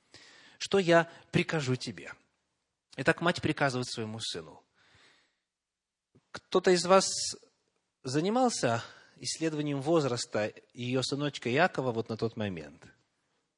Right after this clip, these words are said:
Сколько ему было лет? Сколько обыкновенно представляется?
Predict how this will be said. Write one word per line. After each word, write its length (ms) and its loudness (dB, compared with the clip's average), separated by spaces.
Сколько 280 2
ему 140 2
было 240 2
лет? 380 -6
Сколько 500 4
обыкновенно 840 0
представляется? 920 -6